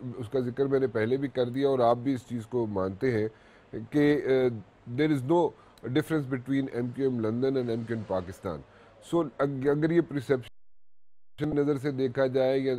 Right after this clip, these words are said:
आ-, आम आदमी की नज़र से देखा जाए, और उसमें तो जनाब savior जो है वो, अ,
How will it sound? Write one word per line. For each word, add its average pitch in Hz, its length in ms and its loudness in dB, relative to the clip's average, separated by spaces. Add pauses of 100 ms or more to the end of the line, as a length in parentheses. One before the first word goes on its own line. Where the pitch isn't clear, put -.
(140)
आ-, 113 300 0
आम 131 140 2
आदमी 113 300 0
की 131 100 -6
नज़र 127 300 -2
से 131 80 -4
देखा 113 340 0
जाए, 113 280 2
और 139 140 2
उसमें 127 300 -6
तो 135 80 -4
जनाब 117 340 0 (120)
savior 120 480 0
जो 127 180 -2
है 113 180 0
वो, 123 260 0
अ, 107 60 -8